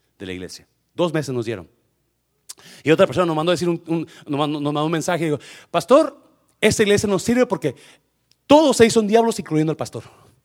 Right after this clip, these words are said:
<laughs> So, nos daban, nos daban palabra y, y, ah, y a través de los años, ¿verdad? Hay gente que se ha,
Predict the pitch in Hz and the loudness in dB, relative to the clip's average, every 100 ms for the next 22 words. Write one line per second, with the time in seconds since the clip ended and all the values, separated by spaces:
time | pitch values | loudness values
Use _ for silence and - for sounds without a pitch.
0 | _ _ _ _ _ _ _ _ _ _ | _ _ _ _ _ _ _ _ _ _
1 | _ _ _ _ _ - - - 175 131 | _ _ _ _ _ -12 -8 -8 -8 -8
2 | - _ _ _ _ _ _ _ _ - | -10 _ _ _ _ _ _ _ _ 2
3 | 226 214 202 240 247 208 202 226 226 196 | 4 4 4 4 4 4 4 2 2 0
4 | 190 185 170 - 190 233 233 190 185 170 | 2 2 0 -4 -2 4 4 4 -2 -4
5 | 170 190 202 220 226 196 196 180 151 175 | -2 0 4 4 4 2 0 0 2 2
6 | 185 180 202 185 165 151 185 180 | 2 2 2 0 -2 0 0 0